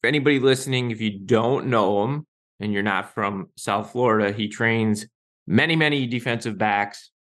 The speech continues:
some, many of which play in the N F L. So if you are in the coaching profession or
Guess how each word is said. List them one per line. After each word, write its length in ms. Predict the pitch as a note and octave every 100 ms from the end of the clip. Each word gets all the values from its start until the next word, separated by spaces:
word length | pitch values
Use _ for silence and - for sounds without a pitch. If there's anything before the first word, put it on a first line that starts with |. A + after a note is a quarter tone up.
| _ _
some, 340 | - E2+ A2 -
many 340 | G2 A2 C#3
of 100 | C3
which 200 | B2+ A#2+ -
play 200 | A#2+ A2+
in 40 |
the 100 | A2
N 120 | G#2+
F 140 | A2 G2+
L. 200 | F#2+ G2
So 240 | - G#2+
if 100 | G2+
you 420 | A2 A2 A2+ A2
are 260 | G#2+ G#2 G2+
in 100 | A#2+
the 80 | B2
coaching 420 | D#3 D3+ C#3+ D3
profession 640 | C3+ C3 D3+ C#3+ C#3 C3+
or 380 | A#2 G#2+ G2+ G2+